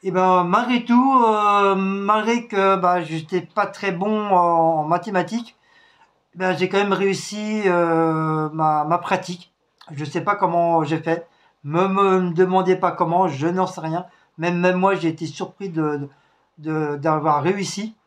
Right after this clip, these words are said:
Et par contre, je sais plus du tout le, le truc qu'ils nous avait fait faire. Je me rappelle plus. Mais en tout cas, voilà. En tout cas, je l'ai eu.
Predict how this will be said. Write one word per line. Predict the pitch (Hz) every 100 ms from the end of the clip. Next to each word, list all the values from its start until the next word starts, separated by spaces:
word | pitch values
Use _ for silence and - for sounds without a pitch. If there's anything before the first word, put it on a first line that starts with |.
| _ _ _ - - _ _ _ _ -
Et | 160 160
par | - 165
contre, | 202 185
je | 170
sais | 170
plus | 202
du | 190 185
tout | 214 214 220
le, | 202 175 165 165 160 156 151
le | 151 160
truc | 160 208
qu'ils | -
nous | 170 156
avait | 151 147
fait | 139 160
faire. | 139 185 196 - -
Je |
me | 143
rappelle | 139 143
plus. | 131 160 - _ _ _ _ _ _ _ -
Mais | 160
en |
tout | 160 196
cas, | 226 214 208
voilà. | 180 175 147 -
En | 147
tout | 165
cas, | 170 185
je | 156
l'ai | 180 185
eu. | 220 220